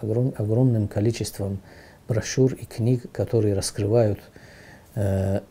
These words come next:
чудеса священного Корана, где приводятся научные, э, предзнаменования, э, священного Корана,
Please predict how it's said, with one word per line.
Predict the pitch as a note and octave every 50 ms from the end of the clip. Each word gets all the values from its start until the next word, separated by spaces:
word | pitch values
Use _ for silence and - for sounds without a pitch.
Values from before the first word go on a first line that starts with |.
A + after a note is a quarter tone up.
| - - -
чудеса | - - - A#2+ A2+ A#2+ - - E3 D3
священного | - - B2+ - - A2 G2+ F#2+ F#2 F#2+ F#2+
Корана, | - - - E2 C#2+ - - - - - - - - _ - - - - - - - _ _ - _ - - _ _ _ _ - - - - - -
где | A#2+ A#2 B2+
приводятся | B2+ - C3+ A#2 C3 D3 C#3 C3 B2 - - A#2 A2+
научные, | A2+ - - C3 - - - B2+ B2 A#2+ A#2+ A#2 - - - - - - - - - - - - - - _ _ -
э, | A2+ A2 G#2 - -
предзнаменования, | - C3 B2 A#2 A#2+ B2 A#2+ A#2 A#2+ B2+ B2 A#2+ A#2+ B2 B2+ B2+ A#2+ G#2+ G2 F#2 F#2+ F#2+ - - - - - - _ _ - - - _ _ _ - -
э, | G2+ F#2 F2+
священного | - - - - - - A#2+ G#2+ G2 F#2+ G2
Корана, | G2 - - A2 G2+ G#2 G2+ A2+